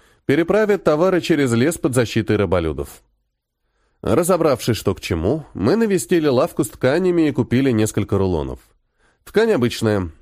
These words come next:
Одна её часть пойдёт на одежду, вторая — на бытовые нужды,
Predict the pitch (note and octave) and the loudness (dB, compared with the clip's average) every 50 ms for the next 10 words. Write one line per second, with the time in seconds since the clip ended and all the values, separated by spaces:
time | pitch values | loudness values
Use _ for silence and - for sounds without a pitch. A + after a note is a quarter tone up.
0 | - - - G#2+ B2 D#3 F#3+ F3 D3 C3 B2 A2+ - - A2+ G2 - G#2+ G2+ F2+ | -10 -4 -2 -2 0 0 0 0 2 0 0 0 0 -2 -2 0 0 -2 0 0
1 | F2+ E2+ - E2+ E2 F2 F#2 A2+ F3+ G3 E3 E3+ F3+ E3 B2 - - B2 B2+ F#3 | -2 -2 -2 -2 -2 -2 0 0 0 0 0 -2 -2 -2 -4 -4 -2 -2 0 0
2 | G#3 G#3 G3 E3+ D3 A#2 - A#2+ A2+ B2 C3 A2+ F#2 F2 E2 D#2+ D2+ D2 D2+ D2+ | 0 0 0 0 -2 0 0 0 0 0 0 0 0 -2 -2 -4 -4 -6 -8 -8
3 | D2 | -10